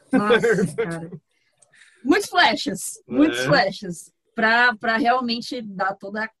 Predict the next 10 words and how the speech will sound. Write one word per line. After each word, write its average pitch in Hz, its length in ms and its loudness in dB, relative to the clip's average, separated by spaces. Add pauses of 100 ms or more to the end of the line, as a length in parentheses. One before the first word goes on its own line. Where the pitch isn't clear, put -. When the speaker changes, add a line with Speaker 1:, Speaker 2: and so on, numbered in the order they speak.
(120)
Speaker 1:
carga 180 1000 -8 (180)
da 185 340 -8
história 185 640 -6
ali 175 160 -2
do 180 140 -10
roteiro, 180 500 -10
que 190 200 -14
é 190 100 -14
magnífica. 208 1120 -8 (560)
É, 180 840 -10